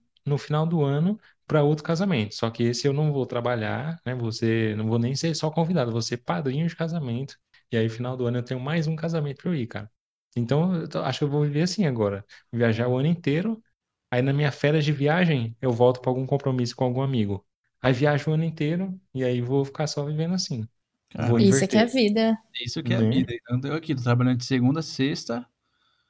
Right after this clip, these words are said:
Speaker 2: das dez
Speaker 1: <laughs>
Speaker 2: às sete, às vezes de final de semana.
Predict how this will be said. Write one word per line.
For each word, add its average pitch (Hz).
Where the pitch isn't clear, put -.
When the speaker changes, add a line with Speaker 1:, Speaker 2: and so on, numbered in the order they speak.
Speaker 2:
das 117
dez 127
Speaker 1:
<laughs> 127
Speaker 2:
às 120
sete, 147
às 120
vezes 123
de 131
final 135
de 120
semana. 131